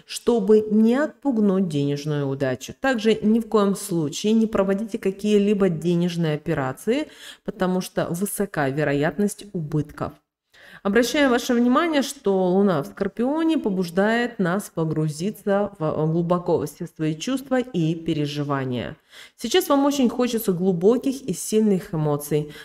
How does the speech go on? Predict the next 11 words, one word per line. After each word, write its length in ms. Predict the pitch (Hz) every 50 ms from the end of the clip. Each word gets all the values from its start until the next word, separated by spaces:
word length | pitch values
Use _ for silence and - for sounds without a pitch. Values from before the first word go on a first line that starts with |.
| - _ _ -
тянет 520 | - 208 208 214 233 247 254 262 247 -
к 80 | - -
фундаментальным 960 | - 214 208 196 175 180 180 165 160 160 160 160 156 156 156 160 165 170
переменам, 600 | 165 - 151 147 143 143 143 143 139 147 143 147
даже 220 | 151 180 190 185 190
если 320 | 185 185 170 170 - 180 175
это 380 | 170 - - 156 147 - 175
вам 220 | 180 190 190 190 185
подчас 560 | - 151 143 - - 156 131 131 - - -
и 80 | - 170
нелегко. 800 | 156 156 143 143 135 139 - - - 160 156 151 151 156 -